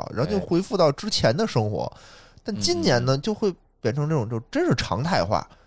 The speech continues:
Speaker 2: 就我，
Speaker 1: 是，是。
Speaker 2: 咱们已经习惯了这种出门得戴口罩，
Speaker 1: 对，对，对。
Speaker 2: 非必要不出京，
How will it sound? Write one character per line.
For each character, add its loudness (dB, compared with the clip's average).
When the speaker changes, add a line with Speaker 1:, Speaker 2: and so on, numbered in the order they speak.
Speaker 2:
就 0
我， 0
Speaker 1:
是， -6
是。 -8
Speaker 2:
咱 0
们 -6
已 0
经 0
习 0
惯 4
了 2
这 0
种 -4
出 -4
门 6
得 4
戴 2
口 -2
罩， 2
Speaker 1:
对， -2
对， -4
对。 -8
Speaker 2:
非 4
必 2
要 6
不 -2
出 -2
京， 4